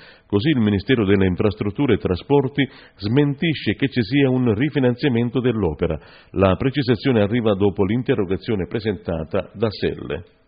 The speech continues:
Avviare il confronto tra Regione, ance e sindacati per consentire l'avvio dei processi di stabilizzazione dei precari e, nelle more, prorogare i contratti fino al trentuno dicembre duemilasedici. È la richiesta ribadita ieri mattina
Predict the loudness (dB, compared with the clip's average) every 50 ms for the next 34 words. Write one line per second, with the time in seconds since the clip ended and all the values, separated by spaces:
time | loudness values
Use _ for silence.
0 | _ _ _ _ _ _ _ _ _ _ _ _ -4 -2 2 4 4 4 4 4
1 | 2 4 4 4 6 6 6 6 6 6 6 6 4 4 4 4 4 4 4 4
2 | 2 2 2 4 4 4 4 2 2 2 2 2 4 2 2 0 0 0 0 0
3 | 2 0 0 2 2 2 2 2 2 2 2 0 0 0 0 0 0 0 0 2
4 | 0 0 0 2 2 4 4 4 2 0 0 0 0 2 2 2 0 2 0 0
5 | 0 0 0 0 0 0 -2 -2 0 0 0 0 2 2 0 2 2 2 0 2
6 | 0 0 2 2 2 2 2 0 0 0 2 2 2 2 2 0 -2 -4 -10 -20
7 | -20 -10 _ 2 4 4 6 6 4 4 6 4 4 4 4 2 2 0 0 2
8 | 4 4 6 6 4 4 4 4 4 4 4 2 0 0 0 -2 0 2 0 0
9 | 0 2 2 2 2 2 0 -2 0 0 2 2 4 2 2 2 0 0 0 0
10 | 0 0 0 0 0 0 0 0 0 0 0 -2 0 0 0 0 2 2 2 0
11 | 0 0 2 2 2 2 2 0 -2 -2 -4 -4 -6 -12 -20 -20 -20 -20 _ 2
12 | 4 4 4 6 4 4 4 4 2 2 2 2 2 4 4 2 2 4 4 2
13 | 2 2 2 2 4 4 4 4 4 4 4 2 2 0 0 0 2 2 4 4
14 | 4 2